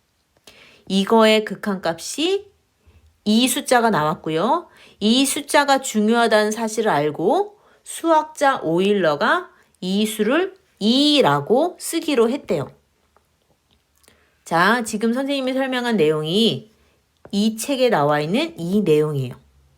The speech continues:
연이율 백 퍼센트인 예금에 대한 얘기고, 일 년에 한 번, 일 년에 두 번, 일 년에 N번으로 했는데 N이 무한대로 가게 되면 얼마가 되지?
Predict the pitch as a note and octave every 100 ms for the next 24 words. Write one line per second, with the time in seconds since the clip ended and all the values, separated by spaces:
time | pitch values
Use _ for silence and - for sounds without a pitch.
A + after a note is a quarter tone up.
0 | _ _ _ _ _ _ - _ _ _
1 | _ G#3 F3 F3+ G3+ G#3+ G#3+ G#3 E3+ E3+
2 | G3+ G3+ F#3 G#3 G3 G#3 C#4+ F4+ G4+ _
3 | - _ _ E3 E3 E3+ G#3 G3+ F3+ F3
4 | F3 D3 C#3+ D3 E3+ C4 F#4+ G4+ _ _
5 | - - _ - D4+ D4+ D4 C#4 C#4+ C#4+
6 | C#4 C#4+ D#4 D4 - C#4+ C#4 C4+ C4 B3+
7 | G3+ F#3 C#4 F4+ G4 _ - D4 D4 C#4
8 | C4 B3+ E3 D#3+ F3+ G3 G3 F#3+ G#3+ G#3+
9 | G#3 A#3 F4+ G4+ - _ - D#3+ F#3+ A3+
10 | C4 G#3+ F#3+ G3+ G3+ G3 F#3+ F3 F#3 F3+
11 | A#3 G4 G#4+ - _ _ _ _ _ E3+
12 | F3+ G3 G#3 G#3 F#3+ G3 F4+ G4+